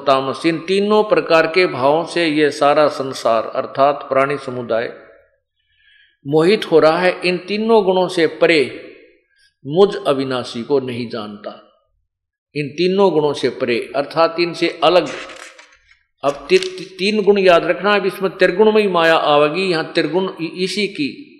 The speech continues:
व्याख्या है। क्योंकि वह दैवी अलौकिक अर्थात अति अद्भुत त्रिगुणमयी मेरी माया, ये त्रिगुणमयी मेरी माया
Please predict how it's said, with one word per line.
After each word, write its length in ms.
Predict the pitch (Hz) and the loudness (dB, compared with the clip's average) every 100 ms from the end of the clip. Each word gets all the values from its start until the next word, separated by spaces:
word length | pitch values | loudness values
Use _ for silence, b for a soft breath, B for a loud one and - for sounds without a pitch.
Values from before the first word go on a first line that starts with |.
| _ - | _ -2
व्याख्या 340 | 139 127 120 | 0 0 -4
है। 280 | 110 104 - - B B B B | -8 -10 -18 -20 B B B B
क्योंकि 420 | 185 220 208 220 220 | 4 4 4 0 2
वह 520 | 190 160 202 185 120 - - - - _ _ _ b b b - | 2 2 4 4 4 -4 -16 -20 -20 _ _ _ b b b -8
दैवी 440 | 113 175 185 190 - | 4 4 6 2 -2
अलौकिक 600 | 156 185 190 196 185 180 | 2 4 4 2 2 2
अर्थात 400 | 170 170 165 175 | 2 0 2 0
अति 200 | 170 185 | -2 -4
अद्भुत 500 | 151 147 160 - - | -4 -6 -6 -8 -16
त्रिगुणमयी 840 | - - 170 175 185 196 185 170 | -16 -4 0 2 2 2 0 0
मेरी 280 | 160 156 147 | 0 0 0
माया, 560 | 131 127 127 123 - - - _ _ _ _ _ _ _ _ _ b b b b b b b _ _ _ _ _ _ _ _ - | 2 4 2 0 -10 -18 -20 _ _ _ _ _ _ _ _ _ b b b b b b b _ _ _ _ _ _ _ _ -12
ये 500 | 139 131 101 - - | -4 -4 -4 -12 -2
त्रिगुणमयी 520 | 160 165 202 202 202 | 0 2 0 2 2
मेरी 300 | 170 165 180 | 2 0 0
माया 600 | 170 143 143 170 - - | 0 2 4 2 -2 -10